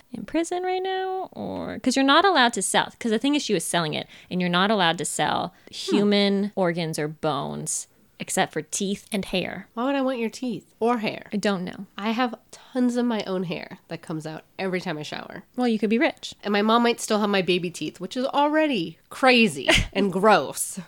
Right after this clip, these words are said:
Speaker 1: That is pretty gross. I never understood that.
Speaker 2: I don't get it either. Maybe she can use it
Speaker 1: They're
Speaker 2: for
Speaker 1: so tiny,
Speaker 2: the dark
Speaker 1: too.
Speaker 2: arts.
Speaker 1: Baby
Speaker 2: Yeah.
Speaker 1: teeth are tiny and creepy.
Speaker 2: All right, Tara. So do you wanna talk about one of your worst fears right now?
Speaker 1: One of my actual real-life irrational phobias?
Speaker 2: I don't know if it's irrational if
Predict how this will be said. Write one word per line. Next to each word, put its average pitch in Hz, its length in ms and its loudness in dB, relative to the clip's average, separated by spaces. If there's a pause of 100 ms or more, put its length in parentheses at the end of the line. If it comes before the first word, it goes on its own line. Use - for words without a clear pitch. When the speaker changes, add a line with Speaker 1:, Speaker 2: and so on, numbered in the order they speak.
(180)
Speaker 1:
That 196 160 -4
is 190 100 -10
pretty 156 220 -8
gross. - 280 -10
I 190 100 -2
never 170 180 -4
understood - 380 -10
that. - 240 -6 (200)
Speaker 2:
I 214 80 -2
don't 233 160 4
get 202 160 -2
it 165 100 -4
either. 151 380 -8 (240)
Maybe 202 240 2
she 202 140 -6
can 175 160 -4
use 151 200 -4
it 156 220 -10 (140)
Speaker 1:
They're 254 100 0
Speaker 2:
for 170 60 0
Speaker 1:
so 320 160 4 (100)
tiny, 214 300 -2
Speaker 2:
the 214 160 8
dark 185 180 6
Speaker 1:
too. 247 140 4 (320)
Speaker 2:
arts. - 180 -4 (100)
Speaker 1:
Baby 226 220 4
Speaker 2:
Yeah. 277 60 4
Speaker 1:
teeth 302 180 2
are 240 160 4 (140)
tiny 240 400 4
and 208 100 4
creepy. 196 640 -4
Speaker 2:
All 254 60 -2
right, 269 200 4
Tara. 190 340 4
So 202 520 4 (180)
do 208 80 -4
you 190 60 2
wanna 196 140 4
talk 190 240 -2
about 180 180 0
one 180 100 2
of 175 120 -2
your 170 100 -2
worst 170 260 -2
fears 180 380 -6
right 220 140 -2
now? 247 340 -4
Speaker 1:
One 196 160 -4
of 185 80 -2
my 180 120 -4
actual 175 520 -8
real-life 170 600 -8
irrational 160 480 -6
phobias? 185 720 -6
Speaker 2:
I 196 80 -2
don't 226 100 2
know 220 100 4
if 208 120 -2
it's 202 100 -10
irrational 190 720 0
if 156 140 -6